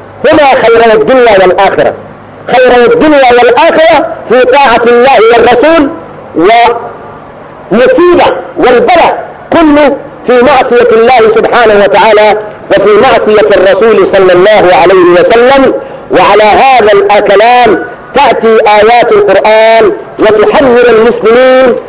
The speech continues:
أنه يجب عليهم أن يعلموا علم اليقين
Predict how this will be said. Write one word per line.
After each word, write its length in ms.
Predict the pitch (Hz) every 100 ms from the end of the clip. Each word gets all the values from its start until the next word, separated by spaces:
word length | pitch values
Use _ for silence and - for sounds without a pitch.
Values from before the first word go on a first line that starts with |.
| - - 233
أنه 340 | 233 226 208 214 220 208 - - - 160
يجب 320 | 233 247 214 190
عليهم 680 | 214 240 240 196 214 202 - - - 202
أن 40 | 214 226
يعلموا 420 | 233 247 247 220
علم 260 | 240 262 220 202
اليقين 640 | 196 - - 214 415